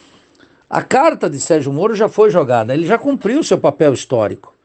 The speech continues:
O Supremo agora tem que dar conta da realidade. A ingenuidade supõe que agora se fez justiça e antes o Supremo cometeu uma injustiça com o ex-presidente. De minha parte, eu sempre deixei muito claro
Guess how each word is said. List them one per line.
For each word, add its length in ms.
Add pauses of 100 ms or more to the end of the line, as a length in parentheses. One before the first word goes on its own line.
(600)
O 280
Supremo 480
agora 340
tem 180
que 80
dar 140
conta 320
da 100
realidade. 760 (360)
A 120
ingenuidade 880
supõe 760 (920)
que 680
agora 500
se 140
fez 220
justiça 720
e 140
antes 400
o 80
Supremo 680 (500)
cometeu 800
uma 400
injustiça 560
com 100
o 40
ex-presidente. 600
De 140
minha 220
parte, 420
eu 80
sempre 220
deixei 280
muito 240
claro 380